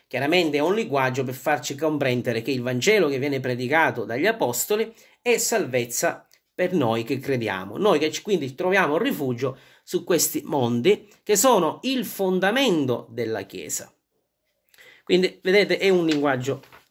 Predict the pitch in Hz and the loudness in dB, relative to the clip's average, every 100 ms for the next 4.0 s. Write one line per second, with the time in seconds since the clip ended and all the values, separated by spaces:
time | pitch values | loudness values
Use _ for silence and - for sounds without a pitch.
0 | _ - - 175 131 123 104 67 - - | _ -14 -6 -2 -2 -4 -8 -10 -12 -6
1 | 190 190 330 214 170 220 233 175 165 175 | 0 4 6 4 4 4 2 0 -2 0
2 | 175 208 202 185 165 135 196 208 175 131 | 0 0 -2 -2 -2 0 2 2 0 -2
3 | 151 175 175 - - 180 170 170 170 120 | -4 -2 -2 -2 -4 -2 0 2 2 2